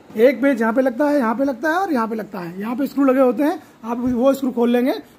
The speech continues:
उसके बाद आप इसको ऐसे उठा लेंगे इधर से और उधर से भी ऐसे उठा लेंगे, ठीक है।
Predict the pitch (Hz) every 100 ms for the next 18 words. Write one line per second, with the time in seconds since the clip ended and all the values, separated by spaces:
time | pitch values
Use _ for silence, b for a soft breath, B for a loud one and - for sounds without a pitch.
0 | 226 214 262 247 254 240 240 370 - -
1 | 208 254 226 247 262 247 247 254 427 -
2 | _ _ - - - - - - - 269
3 | - - - 220 240 247 269 240 285 262
4 | 214 196 180 180 330 311